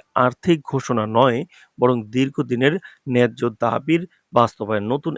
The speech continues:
এই পে স্কেল কর্মচারীদের কর্মোদ্যম বাড়ানোর পাশাপাশি সেবার মান উন্নয়নে অবদান রাখবে। তো দর্শক, ভিডিওটির এই মুহূর্ত পর্যন্ত এসে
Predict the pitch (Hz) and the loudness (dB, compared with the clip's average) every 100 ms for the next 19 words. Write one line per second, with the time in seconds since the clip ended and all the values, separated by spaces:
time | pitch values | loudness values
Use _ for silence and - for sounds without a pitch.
0 | - 127 - 113 107 - 160 180 _ - | -4 -4 -2 -2 -2 0 0 0 _ -2
1 | 143 165 175 170 160 147 - 127 117 117 | 2 2 0 -4 -2 -4 0 2 2 0
2 | 117 117 113 - 123 127 147 147 127 - | -6 -8 -10 -2 2 2 0 -2 -8 -2
3 | 131 - 143 135 131 - 117 113 139 - | -2 -2 -6 -4 -4 -4 -2 0 -2 -6
4 | - - 127 123 110 - 135 123 117 131 | -20 -8 2 2 0 -8 -6 -2 -2 -2
5 | - - 117 113 113 135 117 110 98 110 | -6 -2 0 0 -2 -4 -2 -4 0 0
6 | 101 - - - 165 165 208 180 _ _ | 0 -2 -20 -4 -2 0 -2 -2 _ _
7 | 151 156 175 175 147 - 135 117 127 180 | -4 -2 0 -2 -4 -4 -2 0 -2 -4
8 | 196 180 170 147 135 131 - 117 - 180 | -4 -4 -4 -4 -6 -6 -4 -4 2 2